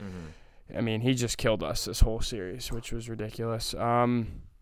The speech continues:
Speaker 2: Yanks get it back, though, in the second, um, after a Gary R B I ground out and then a Gio homer in the second, uh, make it two two. And then come to, come around the fifth and sixth, it's, uh,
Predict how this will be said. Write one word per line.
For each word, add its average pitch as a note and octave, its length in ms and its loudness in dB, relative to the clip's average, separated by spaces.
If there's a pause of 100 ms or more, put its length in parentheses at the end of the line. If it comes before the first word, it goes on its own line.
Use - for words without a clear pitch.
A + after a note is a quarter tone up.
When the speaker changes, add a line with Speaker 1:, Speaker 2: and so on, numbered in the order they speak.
(800)
Speaker 2:
Yanks F3 400 8
get G3 160 12
it D#3+ 120 6
back, D#3+ 380 12
though, E3+ 220 12
in E3 80 10
the D3 60 6
second, D#3+ 500 8
um, C3 560 10 (960)
after C3+ 300 8
a C3 60 8
Gary C#3+ 420 10
R C#3+ 120 12
B C#3 120 8
I C#3 140 12
ground B2 400 6
out C3+ 200 10
and B2 140 4
then B2 100 6
a A#2+ 60 4
Gio C3+ 340 10
homer C3 320 6
in C3+ 120 4
the C3 60 -2
second, C#3 440 0 (500)
uh, B2 200 12
make C3 180 10
it C3+ 120 4
two D3 160 8
two. D3 320 10 (840)
And D#3+ 300 10
then A#3+ 480 12
come A#3 240 12
to, A3+ 180 12
come G#3 180 10
around G#3+ 200 12
the G3+ 80 12
fifth G#3+ 300 10
and F#3+ 140 10
sixth, G#3+ 360 8
it's, - 380 2
uh, D#3 560 12